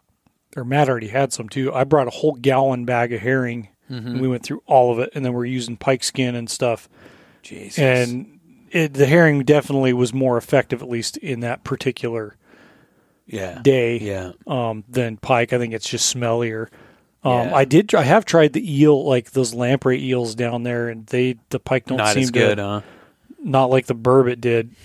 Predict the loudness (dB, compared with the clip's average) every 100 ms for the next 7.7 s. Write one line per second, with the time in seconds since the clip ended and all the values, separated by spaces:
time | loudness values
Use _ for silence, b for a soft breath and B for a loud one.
0 | -12 -8 -2 0 2 0 -2 0 2 2
1 | 2 -2 -4 B B -4 -2 0 -4 -6
2 | -10 -8 -8 -10 _ b b b b b
3 | b b b b b b _ _ _ _
4 | _ 0 2 -2 -2 -2 -2 -4 -6 -6
5 | -6 -4 -2 0 0 -2 -2 0 2 2
6 | 2 4 2 0 2 2 2 -2 0 2
7 | 2 0 -2 -4 -6 -4 -6